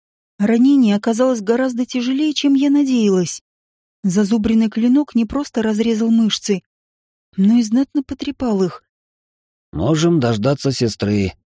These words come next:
Speaker 1: Горлу подкатила тошнота. Я прикусила щеку изнутри, чтобы сдержать всхлип. «На боевой подготовке нас учили промывать раны», возразила я.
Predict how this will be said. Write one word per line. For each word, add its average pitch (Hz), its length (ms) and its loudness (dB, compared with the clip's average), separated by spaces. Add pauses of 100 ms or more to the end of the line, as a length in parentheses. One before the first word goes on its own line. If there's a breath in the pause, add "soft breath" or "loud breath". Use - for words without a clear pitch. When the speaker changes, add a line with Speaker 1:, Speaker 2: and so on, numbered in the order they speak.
(280)
Speaker 1:
Горлу 285 380 0
подкатила 285 600 -6
тошнота. 254 640 -2 (360)
Я 339 180 -2
прикусила 311 560 -2
щеку 302 340 -4
изнутри, 233 520 0 (500)
чтобы 208 340 -2
сдержать 214 420 -2
всхлип. - 540 -4 (720)
«На 208 140 4
боевой 240 400 2
подготовке 247 680 -2
нас 277 240 0
учили 302 300 -2
промывать 302 580 -2
раны», 208 440 -2 (360)
возразила 208 560 -2
я. 208 360 -2